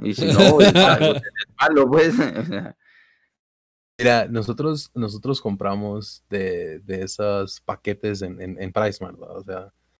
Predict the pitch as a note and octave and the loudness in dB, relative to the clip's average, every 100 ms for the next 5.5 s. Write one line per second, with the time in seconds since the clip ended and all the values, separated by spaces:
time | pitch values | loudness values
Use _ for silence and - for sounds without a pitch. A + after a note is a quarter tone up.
0 | _ _ _ _ - - A2 A2 A#2 A#2 | _ _ _ _ -8 -2 0 0 -2 -2
1 | A2 F#2 A2+ C3 A#2+ G#2+ B2 F3 - G#2+ | -4 -2 -4 -2 -2 0 0 -2 -2 -2
2 | F#2+ F#2+ F#2+ G2+ G#2 F#2+ F#2 G2 G#2 G2 | -2 -2 -2 -4 -4 -4 -4 -2 0 -2
3 | G2 G2 G#2 D3+ C#3 - _ _ _ - | -2 -4 -6 -4 -4 -6 _ _ _ -6
4 | D3 D3 E3 D#3+ - E3 G3 G#3+ - A#2 | -4 0 0 0 2 2 0 -4 -6 -8
5 | C#3 C3+ G#2+ G#2 | -4 -2 -2 -2